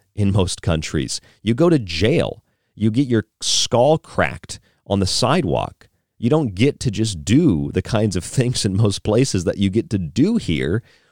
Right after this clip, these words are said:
while you're, you're, you're attempting to, to destroy the society that gives you a right to do those things."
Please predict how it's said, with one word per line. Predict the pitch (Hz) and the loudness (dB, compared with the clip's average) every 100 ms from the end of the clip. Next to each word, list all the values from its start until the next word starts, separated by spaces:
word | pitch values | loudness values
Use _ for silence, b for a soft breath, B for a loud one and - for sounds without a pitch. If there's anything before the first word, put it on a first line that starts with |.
| - | -4
while | 117 131 | 2 2
you're, | 127 120 104 - | 2 0 -2 -8
you're, | 120 110 | -2 0
you're | 104 107 | 4 2
attempting | 95 - 170 175 127 107 | 2 0 0 2 2 0
to, | 95 101 92 82 - | 2 2 2 0 -8
to | - 110 95 85 _ 95 | -4 0 0 -2 _ -8
destroy | 90 98 - - 98 95 113 180 110 65 90 - _ _ _ _ _ _ | -4 -2 -2 -4 -2 2 4 4 2 0 -4 -8 _ _ _ _ _ _
the | 98 107 | -2 0
society | - 107 - 113 160 131 87 | 2 0 0 0 0 2 2
that | 95 95 87 | 2 0 2
gives | 123 151 | 2 2
you | 147 | 2
a | 147 | 4
right | 139 170 - | 4 2 0
to | |
do | 175 123 196 240 | 0 2 4 4
those | 87 60 - | 2 -2 -6
things." | 73 52 53 - | -4 -4 -10 -20